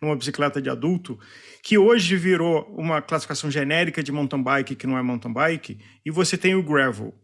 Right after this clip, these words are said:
Como é que vocês, na Caloi, veem esse segmento de mercado? E você mencionou de que grande parte do mercado brasileiro, quarenta por cento,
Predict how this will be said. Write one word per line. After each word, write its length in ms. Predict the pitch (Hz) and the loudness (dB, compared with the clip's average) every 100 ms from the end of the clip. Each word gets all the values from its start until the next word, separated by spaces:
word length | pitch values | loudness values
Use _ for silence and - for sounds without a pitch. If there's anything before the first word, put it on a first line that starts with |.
| _ | _
Como 160 | 240 | 4
é 60 | 302 | 4
que 100 | - | 2
vocês, 640 | 294 285 - 277 339 262 | 2 2 4 4 4 4
na 100 | 220 | 2
Caloi, 400 | 214 175 165 208 | 2 2 4 4
veem 640 | 180 156 202 240 175 - - | 2 2 4 4 2 -4 -6
esse 340 | 208 226 - | 2 2 2
segmento 600 | - 240 202 196 262 269 | 2 2 2 4 6 4
de 80 | 214 | 2
mercado? 640 | 196 151 - 156 175 135 - | -2 -4 0 2 2 -4 -6
E 80 | |
você 240 | 139 147 165 | -4 -4 -2
mencionou 440 | 160 - 156 151 | -4 -4 -2 0
de 100 | 139 | 0
que 120 | 139 | -4
grande 360 | 123 127 214 214 | -4 2 2 2
parte 220 | 208 175 | 2 0
do 60 | 165 | 0
mercado 300 | 147 156 143 | -2 -2 -2
brasileiro, 400 | 143 135 135 123 | -4 -2 -4 -4
quarenta 380 | 143 139 165 160 | -2 -2 -2 -6
por 80 | |
cento, 400 | - 160 151 - | -6 -4 -4 -6